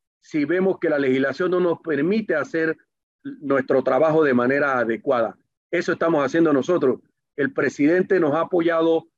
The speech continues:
eh, dentro de, dentro de su gestión en lo que se le ha pedido. De hecho, tenemos la, la, la, la, la primera ley de cabotaje en este país. Tiene críticas. Bueno, sí, vamos a revisarla,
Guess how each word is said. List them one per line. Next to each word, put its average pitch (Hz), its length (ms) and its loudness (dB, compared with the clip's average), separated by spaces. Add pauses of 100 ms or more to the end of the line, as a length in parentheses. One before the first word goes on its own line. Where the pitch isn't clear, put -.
(400)
eh, 135 220 -2
dentro 143 420 0
de, 139 140 -8
dentro 156 420 -2
de 135 60 0
su 135 180 -2
gestión 202 520 -2 (360)
en 147 180 -2
lo 143 100 0
que 135 120 -6
se 131 160 -4
le 139 100 0
ha 156 80 -2
pedido. 143 400 0
De 135 120 0
hecho, 170 360 -4 (320)
tenemos 160 500 0
la, 131 240 -2
la, 120 320 -4
la, 123 320 -2
la, 117 420 -2 (220)
la 127 240 -2
primera 156 360 2
ley 175 300 2 (320)
de 139 120 0
cabotaje 143 540 0
en 156 60 0
este 156 220 -2
país. 139 420 -2 (380)
Tiene 180 320 0
críticas. 160 640 -4 (280)
Bueno, 160 340 0 (240)
sí, 170 380 0
vamos 170 280 0
a 165 40 0
revisarla, 160 680 0